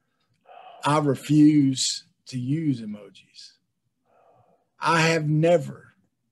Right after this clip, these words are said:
ever used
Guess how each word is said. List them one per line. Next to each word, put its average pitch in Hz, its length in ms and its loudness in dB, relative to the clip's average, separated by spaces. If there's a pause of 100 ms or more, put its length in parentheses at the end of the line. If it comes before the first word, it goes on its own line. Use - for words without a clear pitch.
(1300)
ever 196 760 0 (840)
used - 720 -4